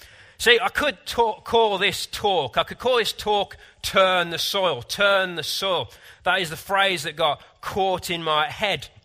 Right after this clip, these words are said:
and we will get to that later on. I could also call this talk, "What I Sense That God Has Been Saying to Me Recently." Not as catchy, is it? Not as catchy. But how does, how does God speak to us?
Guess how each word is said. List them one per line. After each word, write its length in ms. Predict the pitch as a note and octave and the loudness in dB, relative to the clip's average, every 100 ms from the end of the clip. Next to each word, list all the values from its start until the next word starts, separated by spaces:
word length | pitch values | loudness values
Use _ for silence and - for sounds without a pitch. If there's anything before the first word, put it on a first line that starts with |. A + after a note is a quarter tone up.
| - | -6
and 220 | C#3 E3 | -4 -2
we 100 | F#3 | -2
will 180 | F#3 F3 | -2 -4
get 320 | C#3 G#3 F3 | 0 -2 0
to 120 | - | -4
that 300 | E3+ E3+ C#3 - - - | 4 4 4 -8 -20 -12
later 520 | C#3+ D#3+ E3+ C3 F3+ | -2 2 2 0 2
on. 160 | F3+ E3 | 2 4
I 80 | F#3+ | 2
could 120 | C4 | 2
also 300 | B3 B3 G#3 | 0 0 -2
call 340 | - A3 G#3 | 0 0 2
this 300 | G3 G3 - - | 0 -2 -4 -8
talk, 460 | - G3 D3 - - - - _ | -2 0 0 -4 -20 -20 -20 _
"What 180 | E3+ A#3 | 2 4
I 140 | G#3 | 4
Sense 400 | G3 - G3+ G3 | 0 2 0 0
That 160 | F3 D3+ | -8 -6
God 220 | G3 G3 | 0 2
Has 100 | F3 | 0
Been 200 | F3+ E3 | -4 -6
Saying 420 | C#3 G3 F#3 F3+ F3 | -4 0 2 2 -2
to 160 | E3+ | -8
Me 360 | E3 F3+ E3+ D3+ - - | -4 -4 -4 -10 -20 -16
Recently." 720 | C#3 F3+ F#3+ - D#3+ C#3+ A#2+ - F3+ | -6 -4 -2 -4 -4 -6 -6 -12 -12
Not 220 | F3+ D3 | -10 -8
as 100 | - | -10
catchy, 540 | - F#3+ E3+ - E3 | -8 -6 -6 -6 -6
is 100 | D3+ | -8
it? 120 | C3 | -10
Not 120 | D#3+ D#3 | -12 -14
as 100 | - | -12
catchy. 540 | - C3+ - C3 A#2 - - - | -10 -10 -8 -10 -10 -16 -20 -8
But 160 | F3 F#3 | -2 2
how 320 | A#3 A#3 G#3+ | 4 4 2
does, 400 | - F#3+ C#3+ B2 | 0 0 0 0
how 240 | F3+ G#3 | 4 4
does 320 | G3 G3+ F3+ - | 4 -2 -6 -2
God 320 | F#3 D#3+ - - - | 0 2 0 -10 -10
speak 460 | - - F3+ D#3 C#3+ | -6 -6 -6 -10 -10
to 180 | D3+ C3 | -10 -8
us? 320 | A2 - | -10 -10